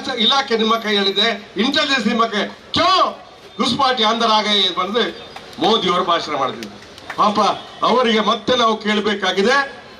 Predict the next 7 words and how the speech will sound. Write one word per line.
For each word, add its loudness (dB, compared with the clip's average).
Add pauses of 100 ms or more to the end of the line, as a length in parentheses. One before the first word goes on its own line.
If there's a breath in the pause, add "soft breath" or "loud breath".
ಏನು 4
ಮೋದಿ 2
ಸಾಹೇಬ್ರೆ, 2
ನಿಮ್ಮಲ್ಲಿ 2 (320)
ಮಿಲಿಟರಿ 0
ಇಲ್ವಾ, 2 (300)
ನಿಮ್ಮಲ್ಲಿ 2